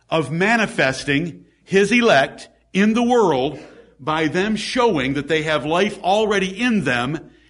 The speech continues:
and that they will gain eternal life and eternal inheritance in the end. But that same preaching is also a sweet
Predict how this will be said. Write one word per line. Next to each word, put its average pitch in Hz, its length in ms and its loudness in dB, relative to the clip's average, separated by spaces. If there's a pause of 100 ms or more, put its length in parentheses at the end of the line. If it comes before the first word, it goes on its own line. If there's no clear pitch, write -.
(120)
and 170 200 0
that 165 120 -4
they 196 140 0
will 170 140 -2
gain 147 960 -2
eternal 180 500 -4
life 147 420 -2
and 160 140 -2
eternal 185 400 -4
inheritance 143 680 -4 (340)
in 143 160 -2
the 147 180 0
end. 104 400 -4 (880)
But 139 220 -2
that 226 240 -2
same 240 320 -2
preaching 151 420 -4
is 143 140 -2
also 147 800 -2 (220)
a 160 160 0
sweet - 680 -2